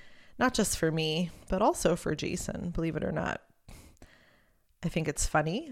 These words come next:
as I mentioned, that Rumi and Jason look so much alike. They have a connection for sure. They did in the womb, and it was super strong. And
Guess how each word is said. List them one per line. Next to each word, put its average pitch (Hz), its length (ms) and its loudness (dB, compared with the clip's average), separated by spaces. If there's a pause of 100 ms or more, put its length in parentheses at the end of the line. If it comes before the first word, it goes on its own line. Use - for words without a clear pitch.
as 165 160 -2
I 151 60 2
mentioned, 147 440 -2
that 156 120 -4
Rumi 156 280 -2
and 151 120 -4
Jason 156 340 -4
look 156 140 -4
so 151 160 -2
much 151 200 -2
alike. - 540 -4
They 185 140 0
have 170 300 4
a 170 60 2
connection 156 600 -4
for 147 160 -4
sure. 170 420 2
They 180 140 2
did 165 260 2
in 160 140 0
the 151 80 4
womb, 151 340 0
and 165 140 -2
it 151 60 -4
was 151 120 -4
super 151 340 -4
strong. - 580 0 (2000)
And 190 540 6